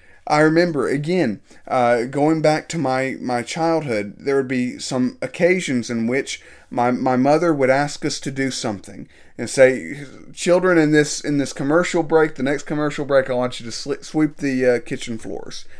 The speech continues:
That was something that she would oftentimes ask us to do when we would get in, in, in the house from school. You know, we were allowed to watch T V for a little bit, bit of time, but she would, she would make these requirements of us and say, "You know what?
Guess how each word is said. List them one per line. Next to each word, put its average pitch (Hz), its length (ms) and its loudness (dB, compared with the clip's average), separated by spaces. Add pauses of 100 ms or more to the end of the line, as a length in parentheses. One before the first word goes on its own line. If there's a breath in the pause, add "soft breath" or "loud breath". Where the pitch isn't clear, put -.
(120)
That 139 160 4
was 139 120 -2
something 143 380 0
that 135 140 -6
she 156 120 0
would 160 120 0
oftentimes 123 720 -4
ask 110 280 -4
us - 140 -10
to 113 80 -10
do 101 220 -6
when 127 180 -4
we 139 80 2
would 139 160 0
get 147 140 -2
in, 147 180 -4 (120)
in, 143 280 -6
in 151 360 -2 (460)
the 139 220 0
house 160 320 -2
from 135 160 -4
school. 151 460 -2 (360 soft breath)
You 135 100 -4
know, 123 120 6
we 143 420 2
were 180 160 4
allowed 160 300 6
to 147 80 0
watch 143 300 2
T 143 160 -2
V 127 120 -2
for 127 200 -2
a 123 40 4
little 120 200 0
bit, 120 280 -8
bit 127 120 -4
of 117 100 -8
time, 110 300 -4
but 101 100 -4
she 131 160 -4
would, 156 240 -2 (300 loud breath)
she 110 160 -4
would 135 180 -2
make 147 240 0
these 160 320 -2 (100)
requirements 170 800 0
of 110 80 -2
us 127 220 0
and 127 100 -6
say, 127 180 0
"You 123 100 0
know 131 140 2
what? 151 260 2